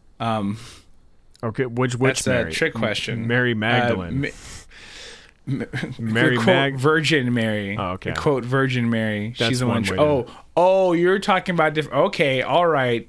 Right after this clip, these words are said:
Speaker 2: Either way.
Speaker 1: You're talking about different tricks. All
Speaker 2: Yeah.
Speaker 1: right.
Speaker 2: Could go either way. I
Speaker 1: Okay.
Speaker 2: think we both did it there.
Speaker 1: Yeah.
Speaker 2: Um,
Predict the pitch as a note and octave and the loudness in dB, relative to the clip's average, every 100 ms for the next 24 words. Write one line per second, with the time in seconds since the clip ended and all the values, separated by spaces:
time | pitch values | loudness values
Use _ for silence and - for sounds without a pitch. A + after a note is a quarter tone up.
0 | - B2+ A#2+ G#2 G2 G2 F3 E3 D#3 C#3 | -6 -2 0 0 -2 0 0 0 0 0
1 | C#3+ C#3 C3+ - F3+ - - D3 G#3 E3 | 0 -2 -2 0 0 0 -2 2 2 2
2 | F#3 G#2 - - - - D#3 D#3 C3+ A2 | 0 -6 -16 -20 -20 -10 -4 0 0 0
3 | G2 G2 G2 - - E3 F#3 F#2+ F#2 F#2 | -2 -2 0 0 2 2 2 -2 -6 -6
4 | - F#2+ F2+ - F#2+ A3+ B3 - - - | -8 -8 -8 -8 -4 -4 -4 -10 -20 -20
5 | - - - - - - - - - G#2+ | -20 -20 -20 -20 -20 -20 -20 -14 -4 -2
6 | G#2 G2 F2+ | -2 -4 -8